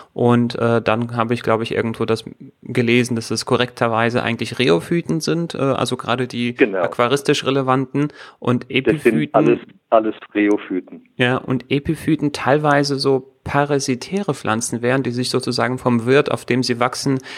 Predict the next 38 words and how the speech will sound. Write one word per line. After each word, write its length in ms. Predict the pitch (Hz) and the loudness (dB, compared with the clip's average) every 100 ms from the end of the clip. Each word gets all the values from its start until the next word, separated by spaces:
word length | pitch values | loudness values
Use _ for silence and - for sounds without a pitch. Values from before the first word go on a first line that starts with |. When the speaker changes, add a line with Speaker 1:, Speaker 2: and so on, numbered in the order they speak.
| - | -12
Speaker 1:
irgendwie 380 | - 123 131 139 | -4 -2 0 -2
ernähren 480 | - 123 131 131 113 | 0 0 2 2 2
würden. 160 | 110 - | 0 0
Ist 200 | 127 156 | -2 0
da 100 | 127 | 0
was 200 | 120 - | -2 -4
dran 360 | - 139 208 | -4 -2 -2
oder 240 | - 170 - | 0 0 0
ist 120 | - | -2
es 100 | 156 | -2
einfach 280 | - 147 143 | -2 0 4
Speaker 2:
Ja, 160 | 156 | 6
Speaker 1:
nur 180 | 160 139 | 6 4
Speaker 2:
es 60 | - | 0
ist, 120 | - _ - - | 0 _ -20 0
es 140 | 151 - | 0 2
gibt 60 | 185 | 0
Speaker 1:
Wasser 260 | - 151 | 0 2
Speaker 2:
zwei 160 | 135 131 | 4 4
Speaker 1:
und 100 | 120 | 4
Speaker 2:
Gruppen. 320 | 180 - 101 _ - - _ | 0 0 -10 _ -20 -20 _
Es 80 | - - _ | -12 -12 _
gibt 320 | 147 - - | -4 -4 -8
die 80 | 135 | -8
Gruppe, 400 | - 131 139 123 | -2 2 2 0
die 240 | - 110 | -2 -2
sich, 320 | 110 113 - 113 | 0 -2 -4 0
äh, 460 | 107 101 101 101 - _ _ _ - | 4 6 4 2 -4 _ _ _ -2
als, 160 | 110 - - - | -2 -2 -18 -16
äh, 340 | 113 107 113 - _ _ - | -8 -6 -6 -12 _ _ -10
eine 200 | 107 101 | -8 0
Wirtspflanze 720 | 107 127 - - 120 110 101 | 2 0 -2 2 2 2 0
aussucht 540 | 98 131 - 180 185 - | 2 2 4 2 2 -2
und 180 | 131 123 | -8 2
dann 380 | 123 120 117 - - - _ - | 2 2 -8 -14 -20 -20 _ -6
regelrecht 560 | 113 117 131 117 127 - | 2 4 4 4 2 4
von 220 | 127 120 | 2 2
diesem 420 | 117 117 113 110 | -4 -4 -4 -8